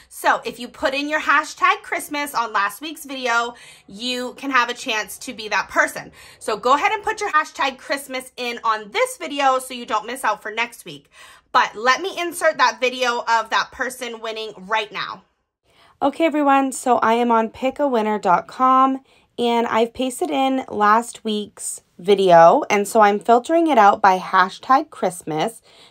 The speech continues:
to see how many people entered in. Looks like there's seventy-three comments, so good luck. Budgets with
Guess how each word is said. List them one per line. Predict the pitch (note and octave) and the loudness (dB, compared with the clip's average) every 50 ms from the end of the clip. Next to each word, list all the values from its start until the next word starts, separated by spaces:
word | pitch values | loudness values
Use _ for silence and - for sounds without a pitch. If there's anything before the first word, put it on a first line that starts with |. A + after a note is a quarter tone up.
| _ | _
to | _ - | _ -14
see | E3+ - G#3 G3 F#3+ - | -10 -6 -4 -2 -2 -4
how | - - - G3 F#3 | -6 -4 2 2 2
many | G3 A3+ C4+ D#4+ F4 | 4 4 2 2 0
people | - - - A3 G3+ F#3 _ G3+ F#3+ F#3+ F#3+ G3 F#3+ - - - | -2 -4 -6 -6 -6 -2 _ 6 8 8 8 8 6 2 -2 -4
entered | F#3 G3 F#3+ - D4 E4 C#4 | -4 -4 -2 -2 -2 0 2
in. | A3 E3+ D#3+ D#3+ F3 A#3+ C#4+ - - - - _ _ | 4 4 4 4 2 0 -2 -6 -12 -20 -20 _ _
Looks | - B3+ B3 - | 0 0 2 2
like | C4 B3 - | 0 2 4
there's | A3+ G#3+ G3+ - | 2 2 2 2
seventy-three | - A3 G3 G3+ A#3+ A#3+ A#3+ C#4+ C#4+ D4 D4 D4 - B3 B3+ B3 B3 A#3+ | 2 2 2 4 2 0 0 2 2 2 0 -2 -4 -2 -2 -2 -2 -4
comments, | - - - A3 F#3+ E3+ D#3 D3 - - - | -8 -2 4 4 4 4 4 -2 -6 -8 -6
so | - F3+ E3+ | -6 -6 -4
good | E3+ - G3 A#3+ B3 | 0 2 2 6 8
luck. | E4+ D#4+ C#4+ C#4+ - - - - _ - - - - - _ | 8 8 8 6 2 -6 -18 -20 _ -18 -18 -18 -18 -18 _
Budgets | _ D4 D#4 E4 - G4+ - - - | _ 6 6 6 6 4 2 4 0
with | F#4 - | 0 0